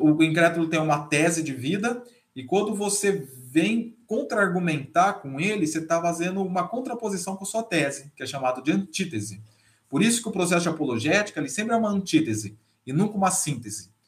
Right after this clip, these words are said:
Ele nunca é a junção da tese do incrédulo com a antítese cristão e produz uma terceira via. Não, não. Ele é sempre um trabalho que vai na contramão da tese do incrédulo,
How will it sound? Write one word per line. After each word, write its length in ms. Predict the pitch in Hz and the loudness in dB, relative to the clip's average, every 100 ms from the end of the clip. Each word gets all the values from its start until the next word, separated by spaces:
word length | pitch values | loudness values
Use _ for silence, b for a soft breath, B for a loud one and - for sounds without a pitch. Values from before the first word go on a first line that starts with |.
| _ _ | _ _
Ele 120 | 113 139 | -4 0
nunca 280 | 190 226 | 2 6
é 60 | 196 | 6
a 80 | 185 | 6
junção 360 | 165 170 160 160 | 2 -2 -2 0
da 120 | 139 | -2
tese 440 | - 143 151 139 | -2 -2 -2 -4
do 120 | 131 | -6
incrédulo 640 | 131 117 131 147 196 190 170 | -6 -6 -2 0 0 0 -4
com 80 | 143 | -4
a 40 | |
antítese 440 | 120 147 139 131 | -4 -6 -6 -10
cristão 500 | 131 120 - 151 180 | -10 -8 -6 -2 -2
e 80 | 196 | -2
produz 320 | 165 151 139 | -2 -4 -4
uma 180 | 139 139 | -6 -8
terceira 400 | 131 127 131 113 | -6 -8 -6 -4
via. 340 | 110 104 95 87 | -4 -4 -6 -8
Não, 160 | 120 196 | -4 0
não. 360 | 175 175 117 - _ _ _ _ _ _ | 4 4 2 -8 _ _ _ _ _ _
Ele 160 | - 110 | -6 -2
é 40 | |
sempre 340 | 123 - 220 233 | 0 0 0 0
um 40 | |
trabalho 440 | 196 156 156 175 196 | 0 4 6 6 2
que 100 | 160 | 0
vai 160 | 170 | 0
na 140 | 170 160 | 0 -2
contramão 560 | - 233 - 190 175 | -6 -6 -2 0 0
da 100 | 180 | -2
tese 320 | 175 143 151 | -4 -2 -2
do 100 | 156 | -2
incrédulo, 580 | 165 170 113 107 104 101 | -4 -4 -4 -4 -4 -12